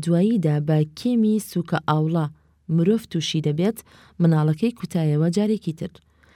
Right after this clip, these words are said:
لە ئەنجامدا سەیری کرد، هیچ کاری تێ ناکات و هیچ نیشانەیەکیش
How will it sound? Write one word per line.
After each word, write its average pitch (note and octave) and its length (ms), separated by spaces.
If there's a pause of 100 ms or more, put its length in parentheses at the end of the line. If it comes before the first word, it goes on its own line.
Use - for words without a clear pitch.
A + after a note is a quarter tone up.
(180)
لە - 120
ئەنجامدا D#3+ 440 (100)
سەیری B3+ 360
کرد، A3+ 180 (100)
هیچ C4 120 (100)
کاری E3+ 300
تێ G#3+ 180
ناکات D#3 380
و F#3+ 60 (100)
هیچ A#3+ 160 (120)
نیشانەیەکیش F#3 920